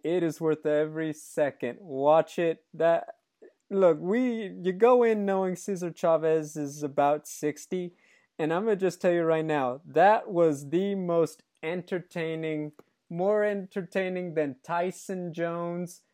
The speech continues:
and Mayweather Paul. I'ma just tell you that right now. That's how fun it was watching Cesar Chavez do an exhibition. Um, they knew what fans wanted.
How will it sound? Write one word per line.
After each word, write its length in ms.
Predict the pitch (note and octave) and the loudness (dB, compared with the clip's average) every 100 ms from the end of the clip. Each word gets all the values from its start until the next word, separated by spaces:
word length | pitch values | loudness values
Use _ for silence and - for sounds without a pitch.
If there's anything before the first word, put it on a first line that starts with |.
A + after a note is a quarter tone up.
| _ _ | _ _
and 360 | F3+ F#3 F#3+ F3+ | -6 -4 -4 -4
Mayweather 640 | F3 F3 E3 D#3+ D3+ D3 | 0 0 2 2 2 -2
Paul. 380 | - B2 G#2 - _ _ _ _ _ _ C#3 | -2 0 0 -6 _ _ _ _ _ _ -4
I'ma 140 | D#3 | -2
just 260 | D#3 D3 - | -4 -6 2
tell 140 | F3 | 4
you 80 | E3 | 6
that 200 | D#3 D3+ | 4 4
right 300 | D3+ D3+ D3 | 6 4 4
now. 280 | C3+ A#2+ A#2+ | -2 -4 0
That's 340 | C#3+ E3 - | 0 0 0
how 120 | E3+ D3 | 0 0
fun 300 | - D#3 D3 | 0 0 2
it 100 | C#3+ | 6
was 340 | D3 C#3 B2 | 8 8 4
watching 380 | D3+ C#3+ D3+ C#3 | 4 4 2 -10
Cesar 320 | - D3 C#3 | -6 -6 -6
Chavez 720 | - D3+ C3+ C3 B2+ B2 - _ _ _ | 0 2 4 2 -2 -4 -12 _ _ _
do 180 | E3 D3+ | -2 -2
an 100 | C3+ | -2
exhibition. 680 | C3+ - C3 B2 - A#2+ - _ _ _ _ _ | -6 -6 -8 -8 -10 -14 -20 _ _ _ _ _
Um, 520 | C3 C3 B2+ B2 B2+ - | -6 -4 -4 -6 -6 0
they 200 | D3 C#3+ | 2 2
knew 600 | D#3 F#3 G3 G3 G3 - _ _ - | 2 4 4 2 0 -6 _ _ 2
what 300 | D#3 D#3 - | 2 2 0
fans 360 | E3+ D#3 D#3 D3 | -2 0 -2 -4
wanted. 600 | E3+ G3 G#3 G3+ G3 | 0 0 2 2 0